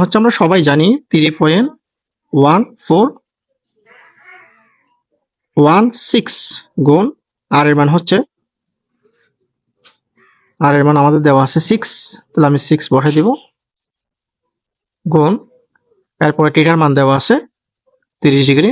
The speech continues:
তিরিশ ডিগ্রি বসাই দিব। আর আমাদের এখানে একশো আশি ডিগ্রির মান, এটা তো already সূত্রে দেওয়া আছে, সেই হিসাবে আমরা সূত্রে দিয়ে দিব। আমরা ক্যালকুলেটরের মাধ্যমে সবগুলো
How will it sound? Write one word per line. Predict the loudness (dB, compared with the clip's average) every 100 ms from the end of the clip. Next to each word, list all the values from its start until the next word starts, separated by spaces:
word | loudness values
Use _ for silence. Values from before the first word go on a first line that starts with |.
| -2
তিরিশ | 0 2 2
ডিগ্রি | 0 0
বসাই | 0 0
দিব। | 0 0 -4 _ _ _ _ _ _ _ _ _ _ _ _ _ _ _ -4
আর | 0 0
আমাদের | 0 0
এখানে | 0 0 0 -4 -6
একশো | -4 -2 0
আশি | 0
ডিগ্রির | 0 0 2 2
মান, | 0 -2 -8 -20 _ _ _
এটা | -6 -2
তো | 0 2
already | 2 0 0
সূত্রে | -2 0 2
দেওয়া | 2 0
আছে, | 0 -2 -4 -14 _ -20 -20 -18 -4
সেই | -2 0
হিসাবে | 0 2
আমরা | 0 0
সূত্রে | -2 0 0
দিয়ে | 2
দিব। | 2 2 2
আমরা | 2 0 -4 _ _ _ _ _ _ _ _ _ _ _ _ _ _ _ -2
ক্যালকুলেটরের | 0 2 2 2 0
মাধ্যমে | 0 0 0 -2 -10 _ _ _ _
সবগুলো | -4 -2 2 2